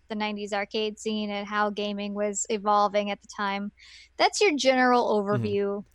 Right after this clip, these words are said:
Speaker 2: Uh, Haru is basically, like, just normal adolescent kid growing up who loves games. Uh, Akira is basically a rich person.
Speaker 1: A rich person.
Speaker 2: A rich person. Uh,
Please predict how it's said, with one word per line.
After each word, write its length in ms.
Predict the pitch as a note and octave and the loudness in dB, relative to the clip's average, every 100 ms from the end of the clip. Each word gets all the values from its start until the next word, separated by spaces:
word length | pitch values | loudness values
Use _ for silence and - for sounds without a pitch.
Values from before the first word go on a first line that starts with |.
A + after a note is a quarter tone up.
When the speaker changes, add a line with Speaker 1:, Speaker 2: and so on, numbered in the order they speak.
| _ _ - | _ _ -4
Speaker 2:
Uh, 380 | A#2 A2 G#2+ A2 | 2 4 2 4
Haru 320 | D3 F3+ E3 | 4 6 4
is 100 | C#3 | 4
basically, 520 | C#3 C3+ B2+ B2 A2+ | 4 2 2 2 2
like, 140 | G#2 | 0
just 300 | A2 G#2 - C3 | -2 -6 -8 -10
normal 800 | A2 G#2+ A2 A2 G#2+ G2+ G2+ _ _ _ _ _ _ - | -8 -6 -4 -2 -2 -4 -6 _ _ _ _ _ _ 2
adolescent 640 | G#2+ G#2+ G#2+ G2+ A2 G#2 - | 4 4 2 0 -2 -6 -4
kid 320 | A2 G#2 G#2 | -4 -2 -2
growing 320 | G#2+ G2+ G2+ | -2 -2 -2
up 200 | G#2 G2+ - | -2 -4 -10
who 160 | - G#2 | -8 -6
loves 320 | G#2 G#2 - | -4 -4 -4
games. 400 | G2+ G2+ G#2 - - - _ _ - | -6 -6 -8 -12 -20 -20 _ _ 0
Uh, 480 | G#2+ G#2 G#2 G2+ - - | 2 2 0 -2 -6 -6
Akira 360 | A2+ D3+ D#3+ D3 | 0 6 8 8
is 120 | B2 | 6
basically 800 | C3 - B2 B2 A2+ A2 G#2 G2+ - - | 4 2 0 2 2 2 -2 -6 -8 -6
a 120 | G#2+ | -6
rich 360 | G2+ A2+ C3 - | -4 -4 -4 -2
person. 500 | D#3+ E3 G3 G#3+ A3+ - _ _ _ _ _ _ _ - | 0 0 -2 -4 -4 -8 _ _ _ _ _ _ _ -8
Speaker 1:
A 60 | F#3+ | 0
rich 380 | A#3+ C#4+ - - | 0 2 -2 -2
person. 340 | G#3+ G#3+ G#2 | -2 0 0
Speaker 2:
A 80 | A#2 | 4
rich 220 | A2+ G#2 | 2 2
person. 640 | C3+ G2 - G#2+ A#2 C3+ - | -2 -2 -4 -6 -6 -10 -10
Uh, 480 | A2 G2+ G2+ G2 | -4 -2 -2 -4